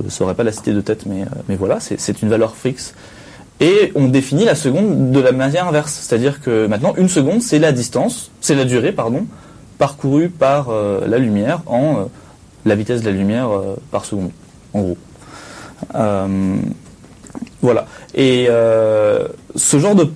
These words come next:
de procédé, c'est quelque chose qui nous permet, en gros, de, d'être confiant, donc, quand on fait de la, de, de la mesure de manière extrêmement précise, parce que ça va absolument rien changer dans la vie de tous les jours, hein, disons-le. Euh, parce que le kilogramme, justement, a été fait pour que, euh,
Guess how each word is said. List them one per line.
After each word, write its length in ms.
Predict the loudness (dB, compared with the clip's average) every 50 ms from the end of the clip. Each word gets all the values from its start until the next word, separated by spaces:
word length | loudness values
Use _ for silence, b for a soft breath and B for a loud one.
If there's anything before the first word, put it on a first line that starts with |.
| -10 -14 -6 0
de 80 | 0 0
procédé, 840 | 0 -2 -8 -6 0 0 0 0 0 -2 0 0 2 2 2 0
c'est 120 | 0 -2 -2
quelque 160 | -4 -4 -2
chose 260 | -2 -2 -2 -2 -4
qui 200 | -8 -6 0 2
nous 120 | 2 2 2
permet, 380 | 2 2 2 2 2 0 0
en 140 | 0 0 0
gros, 260 | 0 2 2 2 2
de, 340 | 2 0 0 0 0 0 0
d'être 220 | 0 0 -2 -2
confiant, 400 | 0 -2 -2 0 0 -2 0 0
donc, 140 | 0 0 -2
quand 160 | -4 -4 -4
on 40 | -6
fait 200 | -4 -2 0 0
de 120 | 0 0 -2
la, 200 | -2 -2 -2 -2
de, 120 | -2 0
de 200 | 0 0 0 2
la 120 | 2 2
mesure 300 | 2 2 0 2 2 2
de 80 | 2 2
manière 220 | 2 2 2 2
extrêmement 380 | 2 0 -2 -4 -2 -2 -2 -2
précise, 300 | -2 -4 -4 -2 -2 -2
parce 140 | -2 -4 -6
que 60 | -6 -10 B B B B B B B
ça 180 | B -2 0 2
va 80 | 2 2
absolument 380 | 0 -2 -2 0 2 2 2
rien 240 | 0 0 0 0 0
changer 300 | 0 0 -2 0 2 0
dans 80 | 0 0
la 80 | -2
vie 80 | -2 -4
de 40 | -4
tous 140 | -4 -2
les 100 | -2 0
jours, 220 | 2 2 0 0 -2
hein, 80 | -6 -10 -14 -16 -8 -4
disons-le. 340 | -2 -2 0 0 0 -2 -2 -4 -10 B B B B B B B B B B -2
Euh, 520 | 0 0 0 0 0 0 0 0 -2 -2
parce 160 | -4 -6 -6
que 80 | -2 -2
le 300 | 0 0 0 0 -2 -4
kilogramme, 420 | -4 -4 -2 -2 0 0 0 0 -2
justement, 380 | -4 -6 -4 -2 -2 0 0
a 60 | -2 -2
été 120 | -4 -6
fait 180 | -2 -2 -2 -2
pour 200 | -2 -4 -8 -8 -16 -14 -6
que, 100 | -4 -2
euh, 380 | 0 0 0 -2 -2 -4 -4